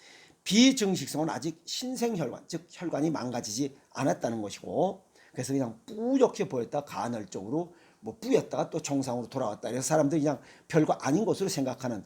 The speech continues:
이런 증상들입니다. 그리고 증식성인 경우는 당뇨병으로 인해서 망막에 어떤 혈전이 누적돼서 이것이 오래됐거나 조기에 치료하지 못해서 혈관 내피세포의 증식이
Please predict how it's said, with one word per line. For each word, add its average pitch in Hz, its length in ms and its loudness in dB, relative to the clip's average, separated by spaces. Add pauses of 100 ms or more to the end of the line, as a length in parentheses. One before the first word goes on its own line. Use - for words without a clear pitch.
(160)
이런 175 220 6
증상들입니다. 113 800 -4 (280)
그리고 180 420 4 (320)
증식성인 240 680 6
경우는 120 420 0 (580)
당뇨병으로 226 1120 4
인해서 180 320 2
망막에 160 800 0
어떤 151 520 -2
혈전이 180 640 -2
누적돼서 120 680 -4
이것이 143 280 -4 (240)
오래됐거나 160 1200 4 (600)
조기에 247 440 4
치료하지 180 440 0
못해서 131 640 -2 (260)
혈관 254 720 2
내피세포의 170 1040 0
증식이 127 680 -6